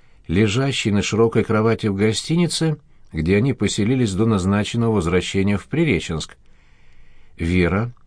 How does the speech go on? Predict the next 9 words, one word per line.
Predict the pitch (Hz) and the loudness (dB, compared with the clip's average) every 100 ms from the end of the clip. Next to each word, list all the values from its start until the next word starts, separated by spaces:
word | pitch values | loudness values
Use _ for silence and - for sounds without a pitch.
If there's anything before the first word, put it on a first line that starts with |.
| - - - | -20 -14 -2
изначально | 87 85 101 - 175 170 | 0 2 0 2 0 2
не | 156 | 2
отличавшаяся | 127 135 120 151 139 - 123 - 117 | 0 -2 -2 0 0 0 -2 0 -2
приветливым | 117 131 135 120 120 120 | 0 0 0 0 0 2
нравом, | 139 180 147 78 73 - - - - - - | 2 2 2 0 -4 -12 -20 -20 -20 -20 -16
совсем | - 92 90 - 117 113 98 - | -4 0 0 2 2 2 -2 -4
изменилась | 104 101 113 113 135 143 80 | -2 2 2 2 2 2 0
к | - | -2
нему. | 90 82 80 | 0 0 -2